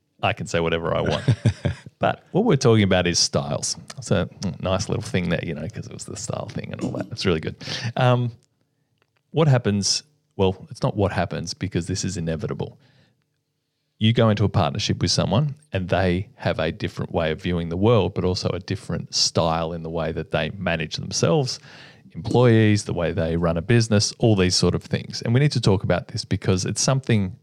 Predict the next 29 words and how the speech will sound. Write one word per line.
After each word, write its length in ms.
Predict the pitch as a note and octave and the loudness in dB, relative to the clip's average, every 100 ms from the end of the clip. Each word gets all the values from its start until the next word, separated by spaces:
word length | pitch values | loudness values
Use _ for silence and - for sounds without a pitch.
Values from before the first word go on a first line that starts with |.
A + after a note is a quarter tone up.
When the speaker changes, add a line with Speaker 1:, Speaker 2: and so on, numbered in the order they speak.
| _ | _
Speaker 1:
personally 760 | - G2+ G#2 - F#2 - - - _ _ _ | 2 4 4 2 -2 -4 -4 -6 _ _ _
that 280 | - F#2 - | -2 0 0
you 140 | F#2 | 0
need 400 | F2+ F2+ F2 F2+ - | 0 0 0 -2 -2
to 160 | - | 0
adjust 500 | E2+ F2 F#2 F#2+ - | 0 0 -2 -2 -6
to 260 | - F2+ D#2+ | 0 0 0
or 160 | - F2 | -2 -2
have 180 | F#2 F2+ | -2 -2
a 40 | |
strategy 600 | A#2 - F2 E2+ D#2+ D#2+ | -2 0 2 0 0 -2
around 320 | E2 D#2+ E2 F#2+ | -2 -2 -6 -4
coping 360 | E2 - - - | -4 -2 -6 -10
because 380 | - - F2+ - - _ _ _ - | -4 0 0 -2 -12 _ _ _ -6
it's, 280 | G2 - - | -4 -4 -4
it 100 | B2 | 0
is, 200 | A#2 G#2 | 2 2
and 140 | - F#2 | 0 0
I'll 120 | F2 | 2
use 140 | F2+ | 0
the 100 | G2+ | 0
word, 260 | F2 F2 F2+ - _ _ _ _ _ | 2 2 0 -8 _ _ _ _ _
having 260 | G#2 F#2+ | -4 -2
a 60 | E2+ | -2
new 160 | E2+ | -2
lover, 340 | F2 F#2 G2 D#2 | 0 2 2 0
Nigel. 480 | E2+ E2+ F2 - - | -2 -2 0 0 0
Speaker 2:
<laughs> 280 | - F#2+ F2 - - - _ _ _ - B2 F#2+ | 2 4 4 0 -12 -20 _ _ _ -6 -4 0
Oh, 160 | F2+ | 2